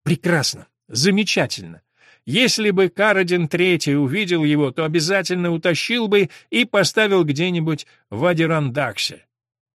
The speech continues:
«Если вы напишете книгу о Ричарде, он наверняка так и сделает». «А как вы её назовёте?» «Книгу?» «Да». «Название нашёл у Генри Форда. История — это ложь». «Великолепно».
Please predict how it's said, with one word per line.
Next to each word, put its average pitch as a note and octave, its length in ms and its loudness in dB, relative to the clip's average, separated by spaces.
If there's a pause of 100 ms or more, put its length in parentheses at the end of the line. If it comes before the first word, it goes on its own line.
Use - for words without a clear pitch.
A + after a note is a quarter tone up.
(140)
«Если B2+ 500 0
вы B2 340 0
напишете A#2+ 540 -6
книгу A#2 320 -6
о G#2+ 80 -4
Ричарде, C3 520 -4 (360)
он G2+ 180 -10
наверняка B2+ 540 -2
так C3+ 180 -2
и C#3+ 80 0
сделает». B2 460 -6 (580)
«А A#2 180 -2
как G#3+ 240 0
вы G#3+ 140 2
её G3+ 220 2
назовёте?» E3 640 -2 (480)
«Книгу?» A#3+ 440 0 (120)
«Да». B2 420 0 (960)
«Название A3 520 4
нашёл G3+ 360 2
у F3 80 4
Генри F3+ 300 0
Форда. A2 420 -4 (480)
История — A#3 800 2 (100)
это - 280 0
ложь». G3 440 0 (760)
«Великолепно». C#3 880 -2